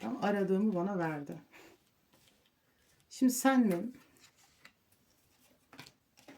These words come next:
şimdi bak,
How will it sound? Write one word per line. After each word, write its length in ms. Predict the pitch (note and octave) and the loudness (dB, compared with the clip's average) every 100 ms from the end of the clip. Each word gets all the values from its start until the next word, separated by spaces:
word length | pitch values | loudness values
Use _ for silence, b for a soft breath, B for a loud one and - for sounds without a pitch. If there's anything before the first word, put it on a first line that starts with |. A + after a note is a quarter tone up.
| _ _ - - _ _ _ - - _ _ _ - - - - _ _ | _ _ -18 -18 _ _ _ -20 -20 _ _ _ -18 -16 -16 -18 _ _
şimdi 240 | - A3+ G3 | -10 -2 0
bak, 260 | F3 - | -2 -6